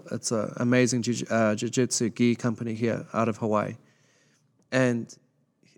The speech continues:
I was like, "Oh, Jeff, you know, we should shoot. Like, why don't we do a shoot underwater? It'd be, like, really cool, whatever."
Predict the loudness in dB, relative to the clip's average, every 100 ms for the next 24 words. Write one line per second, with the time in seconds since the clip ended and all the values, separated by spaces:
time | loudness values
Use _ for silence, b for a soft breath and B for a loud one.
0 | _ 0 2 2 2 2 2 4 0 0
1 | 0 2 2 2 0 2 4 2 -4 -6
2 | 0 4 4 4 4 4 4 2 2 2
3 | 4 4 4 4 2 2 0 0 0 2
4 | 2 2 2 2 2 0 -2